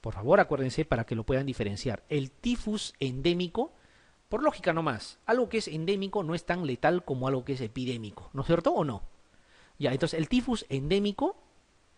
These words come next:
no es, no es una situación, digamos, aparatosa. En cambio, el tifus epidémico, ese sí, ¿ya? El tifus endémico, lo que quiero que se acuerden,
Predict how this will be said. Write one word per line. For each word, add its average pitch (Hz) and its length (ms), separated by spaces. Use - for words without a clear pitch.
no 131 260
es, - 500
no 131 140
es - 80
una 151 120
situación, 139 640
digamos, 131 360
aparatosa. 113 600
En 131 100
cambio, 135 380
el 120 280
tifus - 540
epidémico, 147 1200
ese 143 180
sí, 214 240
¿ya? 170 280
El 160 200
tifus 247 580
endémico, 185 600
lo 190 80
que 151 100
quiero 170 180
que 156 80
se 143 100
acuerden, 233 460